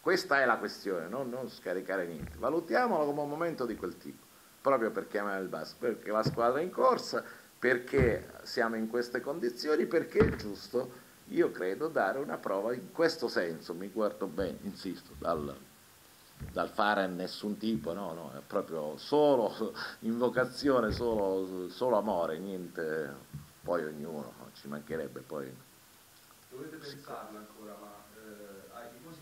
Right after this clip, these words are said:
Speaker 2: chiederete?
Speaker 1: Chiederemo una, ora la studieremo in maniera, diciamo,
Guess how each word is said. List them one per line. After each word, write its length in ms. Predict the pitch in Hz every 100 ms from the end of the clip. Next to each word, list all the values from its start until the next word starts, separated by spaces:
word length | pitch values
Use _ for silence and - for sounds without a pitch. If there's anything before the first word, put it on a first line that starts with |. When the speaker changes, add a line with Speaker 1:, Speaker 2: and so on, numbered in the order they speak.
| 135
Speaker 2:
chiederete? 600 | 107 110 131 147 156 160 - - - - - - -
Speaker 1:
Chiederemo 720 | - 104 120 139 147 117 95
una, 360 | 101 120 110 101
ora 260 | 120 98 - 76
la 120 | 73
studieremo 520 | 85 - 92 101 104 90
in 60 |
maniera, 580 | 82 90 92 87 80 71 -
diciamo, 560 | - - 80 76 73